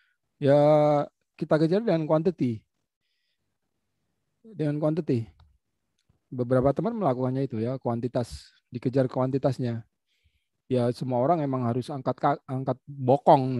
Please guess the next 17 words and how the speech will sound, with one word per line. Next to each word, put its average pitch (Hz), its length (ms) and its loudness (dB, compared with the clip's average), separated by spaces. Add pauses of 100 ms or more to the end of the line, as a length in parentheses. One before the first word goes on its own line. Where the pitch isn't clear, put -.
ini 120 320 -8
untuk 120 240 -6 (420)
bekerja 123 480 2
lebih 120 320 2
giat 147 320 6
misalnya 117 560 -6 (160)
karena 113 400 -6
situasi. 117 560 -2 (560)
Eh, 123 580 -2 (1120)
kemudian 131 480 4
itu 156 320 2
tadi 147 400 2
sempat 143 240 -6
saya 131 160 -2
ceritakan 135 480 -4
seorang 139 240 -2
teman 139 400 0